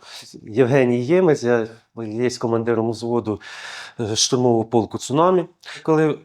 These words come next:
кандидат прийшов до нас, подав анкету, як попередньо було перед цим, е, о, сказано, що проходить повну атестацію, якби, поліцейського, потім проходить навчання,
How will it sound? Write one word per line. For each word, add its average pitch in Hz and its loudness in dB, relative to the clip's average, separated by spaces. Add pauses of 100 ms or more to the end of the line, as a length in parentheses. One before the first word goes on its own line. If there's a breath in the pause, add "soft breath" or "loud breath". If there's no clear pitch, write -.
кандидат 139 2
прийшов 139 -2
до 139 -2
нас, 135 0
подав 139 2
анкету, 240 0
як 185 0
попередньо 135 0
було 127 2
перед 123 0
цим, 123 -4
е, 123 0
о, 113 -4 (120)
сказано, 120 0
що 113 -4 (420 loud breath)
проходить 139 2
повну 139 4
атестацію, 214 0
якби, 190 2
поліцейського, 175 2
потім 147 0
проходить 123 0
навчання, 202 2